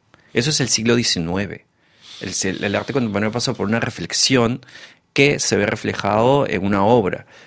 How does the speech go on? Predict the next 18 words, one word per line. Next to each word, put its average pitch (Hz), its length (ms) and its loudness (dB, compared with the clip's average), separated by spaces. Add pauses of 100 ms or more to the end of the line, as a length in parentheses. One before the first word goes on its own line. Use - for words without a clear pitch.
Eh, 87 680 -6
y 90 160 -8
bueno, 90 200 -4
ya 92 120 -2
que - 80 -2
hemos 104 100 0
conversado 101 380 -2
varias 98 180 -2
veces 107 380 -4 (240)
de 90 100 0
J 107 280 -2
Castro, 110 280 0
por 107 120 -6
ejemplo, 104 180 -4
J, 117 460 0 (340)
él 107 180 0
es 113 140 0
abogado. 104 540 0